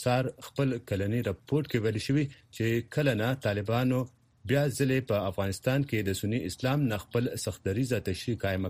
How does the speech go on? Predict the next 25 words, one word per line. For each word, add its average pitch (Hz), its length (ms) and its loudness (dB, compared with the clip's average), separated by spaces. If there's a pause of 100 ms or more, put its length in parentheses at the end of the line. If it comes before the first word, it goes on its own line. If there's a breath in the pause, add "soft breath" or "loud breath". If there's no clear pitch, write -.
کړې 147 220 0
ده، 151 80 4 (360 loud breath)
په 123 140 0
هغه 131 240 2
ملک 139 160 2
کې 120 160 0
مذهبي 98 380 -2
اقلیتونه 120 580 0
د 98 120 0
خپلو 123 340 0
عقایدو 127 420 0 (480 loud breath)
یا 127 140 2 (380)
باورونو 120 540 2 (140)
له 101 60 2 (100)
کبله 131 280 4
د 104 240 2 (120)
زورولو، 113 440 2 (420)
قید 117 260 0
کېدلو 127 360 2 (380 loud breath)
او 123 60 4 (120)
ان 143 160 4 (400)
د 107 200 2
مرګ - 260 0
سره 104 380 -2
مخامخ 104 360 -2